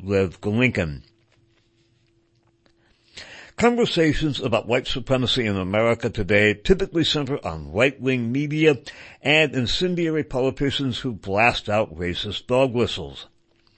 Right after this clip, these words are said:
But hate doesn't need demagogues to get mainstreamed. It has also found an outlet at elite universities. On June twenty-ninth, Stanford University hosted a delegation from the Azov Brigade,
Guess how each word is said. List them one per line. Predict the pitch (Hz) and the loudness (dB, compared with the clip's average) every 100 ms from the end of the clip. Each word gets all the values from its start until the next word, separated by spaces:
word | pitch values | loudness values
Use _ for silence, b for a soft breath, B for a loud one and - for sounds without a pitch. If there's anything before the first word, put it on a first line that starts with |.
| B B B B | B B B B
But | 123 | 2
hate | - 202 160 - B B B | 4 4 4 -8 B B B
doesn't | 151 139 - | 2 2 2
need | 135 113 | 0 2
demagogues | 90 135 120 85 69 78 - | 2 2 2 -2 -4 -6 -8
to | 113 | -2
get | 113 120 | 0 2
mainstreamed. | 131 135 127 - 104 87 73 69 - _ _ _ _ B B B B - | 2 2 0 -4 -4 -4 -4 -10 -16 _ _ _ _ B B B B 0
It | 143 | 2
has | 139 | 2
also | 143 180 - 165 | 2 0 2 -2
found | - 135 131 | 0 0 0
an | 123 | -2
outlet | 120 123 120 120 - | 0 0 0 -4 -2
at | 113 | -2
elite | 110 104 117 117 | 0 0 -2 -2
universities. | 85 90 104 147 - 135 101 78 69 - _ _ _ _ _ _ B B B B | -6 -4 -2 -2 0 -2 -2 -4 -6 -14 _ _ _ _ _ _ B B B B
On | 87 71 | -6 -4
June | 82 92 85 | -4 -4 -4
twenty-ninth, | - 80 90 139 160 - - B B | -6 -6 -2 2 2 0 -18 B B
Stanford | - - 202 - 180 | -8 0 2 2 0
University | 156 156 131 156 - 139 131 | 0 -2 -2 -2 -2 -2 0
hosted | 139 - 127 | 0 -2 -2
a | 113 | 0
delegation | 127 151 151 143 139 131 110 | 0 0 2 2 0 -2 -6
from | 113 | -4
the | 120 - | -4 0
Azov | 151 156 123 95 - | 0 2 2 0 -2
Brigade, | 85 80 80 85 85 B | -6 -2 -2 -2 -4 B